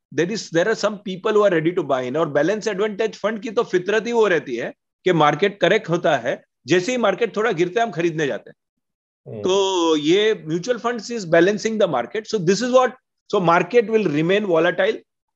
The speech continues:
Speaker 1: I believe next five years vol-, market will be much more volatile than what it was last five years back because it is flow based। पर ultimately market earning per share follow करेगा। अगर आपको नॉलेज है कि कौन से शेयर अच्छे कर रहे हैं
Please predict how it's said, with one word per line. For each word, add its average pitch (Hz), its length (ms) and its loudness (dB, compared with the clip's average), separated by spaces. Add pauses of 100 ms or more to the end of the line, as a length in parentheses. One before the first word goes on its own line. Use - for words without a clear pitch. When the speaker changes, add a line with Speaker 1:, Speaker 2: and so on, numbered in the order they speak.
(180)
Speaker 1:
I 196 60 2
believe 202 360 -4
next 185 300 -2
five 185 280 0 (120)
years 208 200 0
vol-, 156 280 -2
market 160 340 -4 (120)
will 185 120 -2
be 185 180 -2
much 180 200 -4
more 214 140 0
volatile 175 500 0
than 175 140 -4
what 160 140 -2
it 151 160 -10
was 147 180 -2
last 135 280 -4 (100)
five 131 140 -2
years 135 200 -2
back 196 180 0 (440)
because 226 300 2
it 214 60 -8
is 247 100 -6
flow 226 300 0
based। 160 320 -2 (480)
पर 165 280 0
ultimately 226 640 -2
market 175 440 -2 (180)
earning 190 280 -2 (100)
per 180 120 2
share 156 240 -2
follow 127 340 -2
करेगा। 151 500 -2 (360)
अगर 165 320 4
आपको 175 340 2
नॉलेज 135 400 0
है 175 420 -4 (240)
कि 165 80 -2
कौन 147 320 0
से 180 200 0
शेयर 156 280 0
अच्छे 156 340 -4
कर 151 200 0
रहे 151 280 0
हैं 233 160 -6